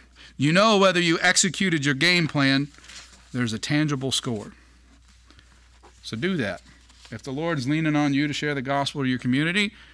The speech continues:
get a map of your community and start checking off houses you've gone to. If the Lord is on your heart, and he may be for both, but if he's on your heart to read through the Bible this year, one hundred percent, print the names of the sixty-six books and start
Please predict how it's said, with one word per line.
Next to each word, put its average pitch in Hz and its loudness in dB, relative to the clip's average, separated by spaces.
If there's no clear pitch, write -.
get 143 2
a 185 2
map 160 4
of 135 0
your 143 2
community 170 2
and 156 2
start 139 -2
checking 180 -2
off 175 0
houses 151 -2
you've 135 -4
gone 131 -4
to. 104 -14
If 151 -2
the 165 -4
Lord 196 4
is 165 2
on 185 4
your 180 4
heart, 170 4
and 131 4
he 135 4
may 143 4
be 139 2
for 147 -2
both, 117 -2
but 135 -2
if 127 0
he's 131 2
on 165 4
your 156 4
heart 160 4
to 156 -2
read 165 2
through 202 2
the 196 0
Bible 208 4
this 143 2
year, 123 0
one 147 0
hundred 190 -2
percent, 170 0
print 160 -2
the 151 -4
names 160 -2
of 147 -6
the 143 -4
sixty-six 165 -6
books - -4
and 123 -6
start 135 -4